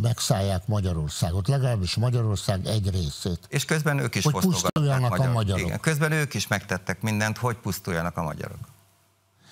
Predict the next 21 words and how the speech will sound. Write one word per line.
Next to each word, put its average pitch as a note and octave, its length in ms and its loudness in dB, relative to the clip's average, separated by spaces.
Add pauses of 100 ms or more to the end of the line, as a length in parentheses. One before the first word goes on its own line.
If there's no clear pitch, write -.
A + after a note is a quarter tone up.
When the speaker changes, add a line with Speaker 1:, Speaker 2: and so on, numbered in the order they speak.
(340)
Speaker 1:
Jó, C3 140 4
Speaker 2:
Miközben B2+ 300 2
Speaker 1:
de, A#2 60 2
Speaker 2:
a A#2+ 60 -2
török B2 300 -2
Speaker 1:
de C#3+ 200 2
az C3 200 0
nem F3+ 240 2
vitatható A2+ 720 0
el, A2+ 140 2
hiszen A2 320 0
Lengyelország A#2 760 2
is G#2+ 140 0
fölveszi G#2+ 600 0
ugye G#2 200 2
a G2+ 80 0
kereszténységet, G2 960 0
és G2 100 0
számos A2 500 0
más G2+ 300 0
állam. G2+ 440 0